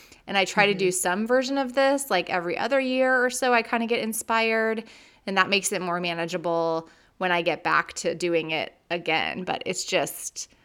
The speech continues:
Speaker 1: bizarre to me, like, how much stuff builds up with the four of us living under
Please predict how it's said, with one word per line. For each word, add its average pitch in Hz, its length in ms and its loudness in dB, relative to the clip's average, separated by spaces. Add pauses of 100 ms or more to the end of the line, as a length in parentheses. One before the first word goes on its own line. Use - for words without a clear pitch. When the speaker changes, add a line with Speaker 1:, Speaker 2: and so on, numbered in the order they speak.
(240)
Speaker 1:
bizarre 196 580 6
to 320 140 2
me, 214 320 4
like, 185 180 4
how 247 240 6
much 294 200 2
stuff - 680 4
builds 226 340 4
up 196 400 6
with 196 160 -4
the 190 80 -2
four 190 280 0
of 185 120 2
us 175 480 2
living 196 400 -4
under 220 640 -2